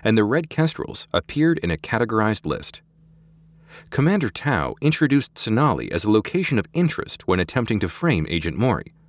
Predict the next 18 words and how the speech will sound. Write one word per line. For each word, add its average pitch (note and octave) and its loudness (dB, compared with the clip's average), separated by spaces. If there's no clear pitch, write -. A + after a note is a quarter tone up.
though B2+ 4
I D#3 4
am D3+ 2
not G#3+ 2
certain - -2
he B2+ 2
realized F#2+ 0
O A#2+ 4
S A2 2
nine A2 0
would D#2+ 0
add C#3+ -2
it G2+ -4
to - -4
the F2+ -2
scope - 0
of G#2 0
the G2 2